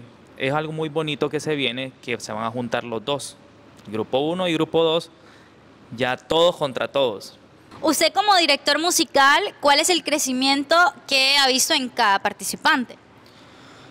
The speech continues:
Speaker 1: Pues fíjese que estamos muy contentos, eh, del crecimiento individual, ¿verdad? Muchas veces, pues, el jurado ha, ha hecho comentarios de que no ha llegado tal vez al objetivo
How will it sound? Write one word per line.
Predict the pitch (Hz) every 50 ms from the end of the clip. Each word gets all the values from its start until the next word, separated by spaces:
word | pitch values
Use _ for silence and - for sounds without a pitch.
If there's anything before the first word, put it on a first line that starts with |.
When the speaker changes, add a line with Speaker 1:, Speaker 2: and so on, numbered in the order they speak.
| - - - - - - - - - - - - -
Speaker 1:
Pues | 151 156 156 156 151 143 131 - -
fíjese | - 170 160 185 190 - 202
que | - - 202 190 - - -
estamos | 170 156 - - 156 160 170 175
muy | 165 165 165 170 175 165
contentos, | 165 170 156 151 - - 151 143 139 - 165 165 165 - - - - - - - - - - - -
eh, | - 139 135 127 123 120
del | 113 123 117 -
crecimiento | - 127 - - 120 123 127 120 147
individual, | 143 135 123 120 117 117 131 139 131 113
¿verdad? | 104 104 104 110 113 113 - - - - - - - - - - - - - - - -
Muchas | 135 143 - 165 156
veces, | 131 151 156 156 165 165 165
pues, | - 147 127 117 110 107 - - - - - -
el | 135 127
jurado | 120 123 127 123 131 135 143 147 143 139 131
ha, | 131 127 123
ha | 135 135
hecho | 131 131 - 147
comentarios | - 151 147 151 156 151 147 - 156 143 131 120 120 131 131 - - - - - - - - - - - - - - - - - 127 120
de | 113 127 123
que | - - 127 120
no | 123 127 127
ha | 135
llegado | 139 139 143 143 143 143 143 147 147 143
tal | - 139 131
vez | 120 131 131 131
al | 131 135 139 135
objetivo | 135 127 127 117 120 113 - - 143 151 160 160 160 160 151